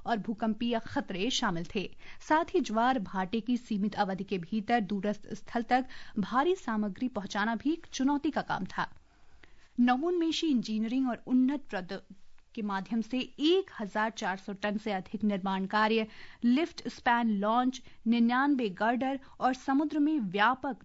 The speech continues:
ट्रैक और विद्युतीकरण कार्य बिना किसी दुर्घटना के पूरा किया गया।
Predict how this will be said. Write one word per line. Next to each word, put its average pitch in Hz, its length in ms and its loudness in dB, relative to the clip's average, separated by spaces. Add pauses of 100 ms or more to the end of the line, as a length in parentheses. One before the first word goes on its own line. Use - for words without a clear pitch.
ट्रैक 226 440 -2
और 214 240 -4
विद्युतीकरण 208 720 -2
कार्य 202 340 0
बिना 208 340 -2
किसी 202 260 -4
दुर्घटना 196 540 -2
के 208 140 0
पूरा 220 340 2
किया 226 240 0
गया। 226 360 0